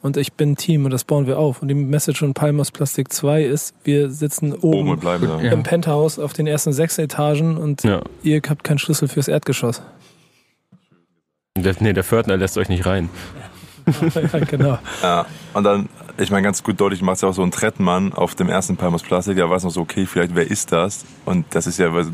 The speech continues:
Speaker 2: wahrscheinlich der Künstler des letzten Jahres oder auf den sich alle einigen können, den alle gut finden, auch zu Recht und, äh,
Speaker 1: Kritikerliebling würde ich ihn nennen, an der Stelle auch.
Speaker 2: Das Wort bin ich rumgekurvt, ja.
Speaker 1: Ja, warum eigentlich?
Speaker 2: Lag mir auf der Zunge,
Speaker 1: Ach
Speaker 2: aber
Speaker 1: so.
Speaker 2: wollte ich raus.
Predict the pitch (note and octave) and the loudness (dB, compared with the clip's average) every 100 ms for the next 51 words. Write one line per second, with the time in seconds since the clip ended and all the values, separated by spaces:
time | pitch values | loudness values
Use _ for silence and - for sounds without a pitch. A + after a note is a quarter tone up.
0 | F2 F2 - F#2 F2+ G2 F#2 - G2+ - | -2 0 2 0 0 0 0 0 -2 0
1 | F2 F2 E2+ - F2+ F#2+ E2 D#2 - - | -2 0 -2 0 2 2 2 -2 -6 -8
2 | - E2 D#2 - - - - F2 - - | -2 0 0 -6 -16 -12 -4 -2 0 2
3 | - F#2 G2+ G2+ F#2+ F#2+ F2+ - F2+ F#2 | 4 2 2 -2 -2 -2 0 0 0 0
4 | G2+ - F#2+ F2 F2 - E2+ - - F2 | -2 -2 -4 -2 -4 -4 -6 -6 -4 0
5 | F2 - D#2+ D#2+ D#2 D2 D2+ D2 - - | -2 -2 -4 -2 -2 -2 -4 -6 -14 -16
6 | - - F#3+ D3+ C#3+ C3+ D3 C#3+ C3+ C#3 | -2 0 0 2 2 2 2 2 4 2
7 | B2 C3 B2+ C3 A#2+ - D#3 C#3 B2+ - | 2 2 2 2 -2 0 2 2 2 2
8 | C3+ C3 B2+ - - D#2+ E2 D#2 D#2+ D2+ | 0 2 0 -2 -2 0 2 2 0 0
9 | E2+ D#2 - C#2+ - - - - D3 C3 | 0 0 0 -2 -2 -4 -6 -6 -2 -2
10 | C#3 B2+ C3 F3 D#3 B2 B2 A#2 - - | -2 0 2 2 0 0 -2 -2 -6 -20
11 | - _ _ _ _ E2+ _ - E2+ E2 | -20 _ _ _ _ _ _ -2 -2 0
12 | D2+ D#2+ F2 - E2+ C#2+ - C3 A#2+ D#2+ | -2 -2 -2 0 0 2 2 2 0 -4
13 | - | -10